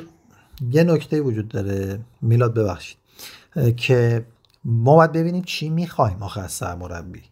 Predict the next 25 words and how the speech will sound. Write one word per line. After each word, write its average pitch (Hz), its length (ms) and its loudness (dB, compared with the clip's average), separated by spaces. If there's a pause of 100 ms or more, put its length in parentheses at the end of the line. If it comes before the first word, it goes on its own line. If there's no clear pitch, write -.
(260)
اصلاً، 135 340 2 (140)
اه، 101 400 -2
سرمربی 117 840 0
که 139 460 -2 (380)
مثلاً 123 180 2
مثل 131 180 -4
بیلسا، 113 560 0
مثل 101 260 -8
همین 117 280 -4
جاردیم، 107 380 -2
اگر 113 260 -2
بحث 117 380 -4
استعدادیابی 104 920 -4
یا 123 260 2
تئوریسین 107 640 -6
ها 104 260 -4
باشن، 117 320 -2
اینا 123 200 -2
اصلاً 120 240 -4
به 117 100 2
درد 120 280 -2
الان 120 360 -2
تیم 123 200 -8
ملی 101 220 -6
نمیخورن. 101 500 -12